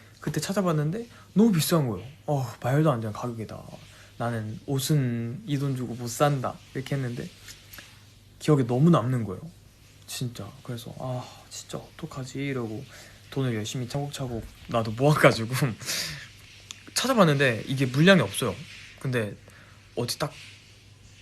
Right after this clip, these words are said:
뜬 거예요. 그래갖고 "헉, 떴다." 이러고 바로 연락드려서 모아놓은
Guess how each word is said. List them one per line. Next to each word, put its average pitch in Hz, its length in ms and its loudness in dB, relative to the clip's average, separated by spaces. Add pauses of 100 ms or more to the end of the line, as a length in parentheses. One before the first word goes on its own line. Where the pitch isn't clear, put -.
(100)
뜬 226 160 4
거예요. 139 200 0 (240)
그래갖고 131 280 -10 (100)
"헉, 180 220 -4 (140)
떴다." 160 320 2
이러고 113 320 -4
바로 127 400 0 (180)
연락드려서 123 720 -4 (760)
모아놓은 127 540 -4